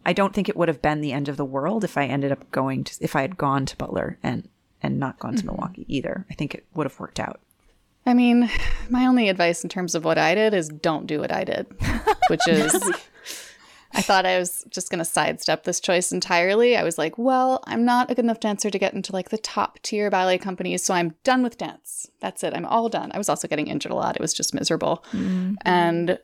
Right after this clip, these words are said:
Speaker 2: so I was like, "I'm gonna go to a really good college. I'm gonna study medieval history, and just my dance chapter is over," which clearly it wasn't. That was ridiculous of me to think that I could just sort of put that part of me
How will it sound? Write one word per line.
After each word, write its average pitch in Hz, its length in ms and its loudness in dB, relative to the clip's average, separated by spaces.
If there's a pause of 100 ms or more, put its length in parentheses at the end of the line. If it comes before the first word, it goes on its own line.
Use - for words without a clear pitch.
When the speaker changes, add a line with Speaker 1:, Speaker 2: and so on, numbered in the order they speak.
(140)
Speaker 2:
so - 120 0
I 180 40 4
was 175 80 0
like, 170 180 0
"I'm 233 120 4
gonna 214 140 0
go 175 120 -2
to 165 160 -10
a 170 40 -4
really 262 300 4
good 254 140 0
college. 202 360 -2
I'm 190 80 -4
gonna 185 120 -4
study 180 260 0
medieval 240 340 4
history, 196 440 -2
and 180 100 -2
just - 180 -8
my 165 80 -4
dance 247 320 0
chapter 220 400 -4
is 190 220 -2 (220)
over," 175 480 0 (460)
which - 400 -4 (800)
clearly 147 400 2
it 180 180 0
wasn't. 175 560 -2
That - 120 -4
was 165 140 -6 (460)
ridiculous 165 580 0
of 185 120 -2
me 294 100 6
to 370 80 4
think - 300 4
that 453 100 6
I 392 80 6
could 392 180 2
just 349 200 -2
sort 359 120 4
of 302 140 4 (360)
put - 300 2
that - 200 2
part 233 180 4
of 226 140 0
me 196 300 -2